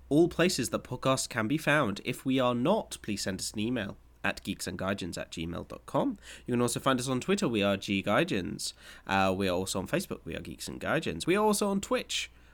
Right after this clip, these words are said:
where we stream occasionally. Well, hopefully when Thomas's work schedule is less, where we are twitch dot T V slash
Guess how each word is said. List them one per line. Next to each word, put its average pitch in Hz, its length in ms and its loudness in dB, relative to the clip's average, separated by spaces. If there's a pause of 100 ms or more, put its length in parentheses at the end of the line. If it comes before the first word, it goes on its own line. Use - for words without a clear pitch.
(120)
where 127 140 -2
we 131 120 0
stream 165 260 2
occasionally. 147 720 2
Well, 101 220 4
hopefully 117 380 -2
when 107 180 0
Thomas's 110 400 -2
work 123 240 2
schedule 104 340 -2
is 95 140 -4
less, 92 340 -4 (240)
where 113 140 2
we 110 200 6
are 98 300 4 (340)
twitch - 280 0
dot 107 180 0
T 131 160 2
V 113 220 2
slash - 440 -2